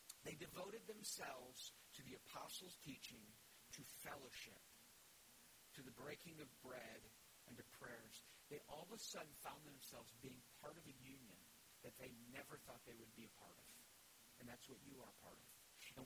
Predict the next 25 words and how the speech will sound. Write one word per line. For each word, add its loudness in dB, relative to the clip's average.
we 8
are 8
to 2
enter 0
a 0
family 2
community. 0
We 8
are 10
to 6
enter 6
a 0
family 4
community 4
to 8
obey 10
and 0
live 6
out 8
the 4
one 6
another 6
command, 6
such 6
as, 4